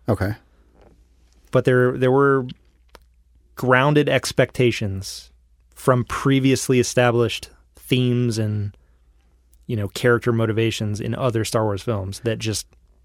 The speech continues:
Speaker 2: got destroyed.
Speaker 1: Speaking of character motivations, I heard a lot of people say, like, "Why would Luke act like that?" And I never got any kind of thing in the movie about act-, Luke acting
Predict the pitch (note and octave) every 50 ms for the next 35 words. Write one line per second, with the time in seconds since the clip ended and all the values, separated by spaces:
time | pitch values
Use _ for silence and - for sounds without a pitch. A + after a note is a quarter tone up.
0 | _ _ _ _ _ _ _ _ - - B2 A2 - G#2 - - - G2+ G#2 -
1 | - _ - - - - - - - C#3 C3 C#3 C3 A#2 G#2+ G2+ F#2+ - - -
2 | A2 G2+ F#2 - G2 F#2+ F#2 F2+ F2+ F#2 F2 F2+ F2+ F2+ - - F#2 F2+ F2+ -
3 | - - - - G2+ G2+ A2 G#2 G2 F#2+ G2 F#2+ - - G2+ - - - - G2+
4 | F#2+ F#2 F#2 F2+ - - - - G2+ G2+ G#2+ A#2+ B2 A#2+ A#2 A#2 G#2+ - - E2+
5 | E2+ F2 - - F2 F2 - - - - - F#2+ F#2 G2+ G#2+ A2 A2+ B2 B2 B2+
6 | A#2 G#2+ A2 A2+ A2+ - _ _ _ _ _ _ _ _ _ _ _ _ _ _
7 | _ _ _ _ _ - G#2+ A2 A#2+ B2 A#2 - - A2+ A2 G#2 G2 F#2+ - -
8 | G2+ F#2+ F#2 F2+ F2+ F2+ F2 F2+ F2+ E2+ E2+ F2 F2 F2 - _ _ _ _ _
9 | _ _ _ _ _ _ _ - F#2 F#2 F2 - - F2 F#2 - - - - F#2+
10 | G2+ G#2+ G2+ - - - G2 G2 G2 - G2 F#2 F#2 F2 E2 -